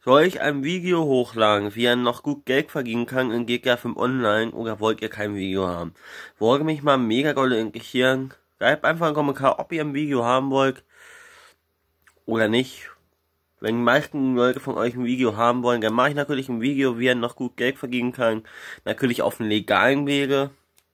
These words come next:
Wie ihr auf einem legalen Wege in G T A fünf Online gut Geld verdienen kann. Wenn ihr ein Video haben wollt, schreibt einfach Ja in den Kommentar und dann mache ich ein Video. Und da erzähle ich euch dann, wie ihr gut Geld verdienen kann. Weil nächste Woche, Donnerstag, kommt ja das neue Update in G T A fünf Online.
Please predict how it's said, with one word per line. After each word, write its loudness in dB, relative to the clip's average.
Wie -6
ihr -4
auf -6
einem -4
legalen 4
Wege 0
in -2
G -6
T -2
A 2
fünf -12
Online 0
gut -6
Geld 0
verdienen -4
kann. -2
Wenn 4
ihr 4
ein 2
Video 4
haben 4
wollt, 2
schreibt 0
einfach -2
Ja 2
in -6
den -10
Kommentar 2
und -4
dann 0
mache 2
ich -12
ein -6
Video. 0
Und -8
da 2
erzähle -2
ich -4
euch -8
dann, 0
wie -4
ihr -2
gut -8
Geld 0
verdienen -2
kann. -6
Weil -2
nächste 0
Woche, 0
Donnerstag, 0
kommt -6
ja 0
das -10
neue -2
Update -8
in -6
G -2
T -2
A 0
fünf -8
Online. 0